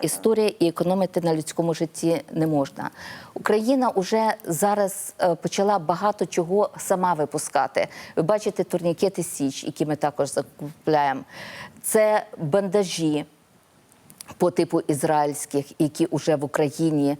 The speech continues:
Speaker 2: досить яко-, якісні. Е, це кровоспинні пов'язки, досить якісні, є-, які ви-, е, ми також закуповуємо.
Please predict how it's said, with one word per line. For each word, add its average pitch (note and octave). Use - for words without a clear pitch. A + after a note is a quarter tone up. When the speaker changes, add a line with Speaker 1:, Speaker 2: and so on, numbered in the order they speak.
Speaker 2:
досить E3
яко-, D3
якісні. C#3+
Е, D#3
це A3
кровоспинні F#3+
пов'язки, D3+
досить E3+
якісні, D3+
є-, D#3
які D3+
ви-, D3
е, D3
ми D#3
також D3
закуповуємо. C#3+